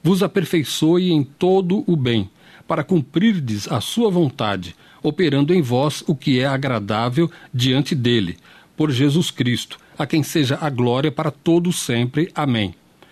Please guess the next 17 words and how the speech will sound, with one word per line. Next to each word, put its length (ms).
Declaramos 580
que 140
ele 200
é 60
o 80
grande 380
pastor 520
das 200
ovelhas, 580
que 140
saiu 520
da 120
sepultura, 840
que 180
é 120
nosso 360
pastor. 540